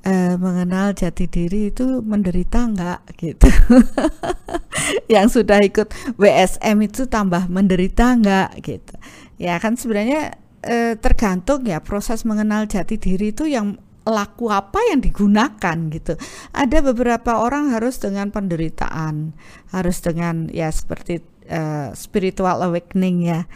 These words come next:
harus ada chaos dulu, harus ini. Tapi itu kembali pada, eh, personalnya ya. Kalaupun dia menderita ya karena dia tanam banyak,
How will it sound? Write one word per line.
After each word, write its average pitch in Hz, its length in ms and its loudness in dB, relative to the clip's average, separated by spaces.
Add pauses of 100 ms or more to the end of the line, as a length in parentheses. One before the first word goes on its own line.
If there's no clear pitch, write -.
(240)
harus 185 320 0 (160)
ada 170 240 -4 (160)
chaos 175 560 -2
dulu, 175 560 -2
harus 165 480 -4
ini. 175 240 -6 (400)
Tapi 285 320 -4
itu - 160 -6
kembali 247 480 0
pada, 220 480 -2 (480)
eh, 196 420 -6 (140)
personalnya 180 1040 -6 (160)
ya. 175 400 -12 (400)
Kalaupun 220 360 -2
dia 233 200 2
menderita 185 480 -2
ya 320 120 -2
karena 185 240 -6
dia 185 240 -4
tanam 190 560 -6
banyak, 165 360 -8